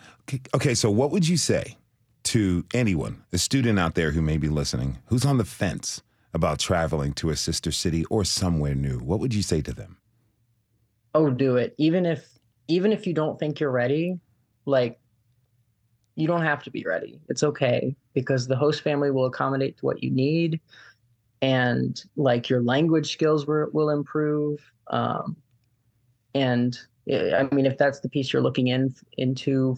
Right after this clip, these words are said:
Speaker 2: for, like, a sister city experience, then the best thing that you can do is just kind of jump into it and really get into an environment where you're speaking the language, but also just learning about new cultures. I think it's a similar aspect where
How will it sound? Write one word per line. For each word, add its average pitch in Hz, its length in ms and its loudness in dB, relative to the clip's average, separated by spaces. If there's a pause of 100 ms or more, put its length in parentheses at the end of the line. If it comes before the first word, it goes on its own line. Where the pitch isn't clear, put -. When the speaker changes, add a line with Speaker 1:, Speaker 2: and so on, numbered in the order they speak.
Speaker 2:
for, 131 380 2
like, 120 220 0
a 120 80 -2
sister 131 320 -2
city 131 260 0
experience, 147 920 -2 (480)
then 135 160 4
the 127 80 4
best 139 320 2
thing 147 160 2
that 113 140 0
you 123 100 0
can 123 180 0
do 123 300 0
is 120 160 -4
just - 280 -6
kind 120 220 -2
of 117 100 0
jump 123 260 0
into 123 420 0
it - 360 0
and 123 240 -4
really 131 260 0
get 123 160 2
into 123 300 0
an 120 140 -4
environment 123 560 2
where 123 100 -4
you're 120 120 -4
speaking 135 440 -2
the - 100 -4
language, - 640 -4 (400)
but 156 120 4
also 151 380 2
just 131 280 -4
learning 139 300 2
about 127 420 2 (160)
new 135 140 0
cultures. 127 580 0
I 123 80 2
think 127 200 -2
it's 123 160 -6
a 123 60 -4
similar 127 460 0
aspect 127 600 -4
where 127 420 0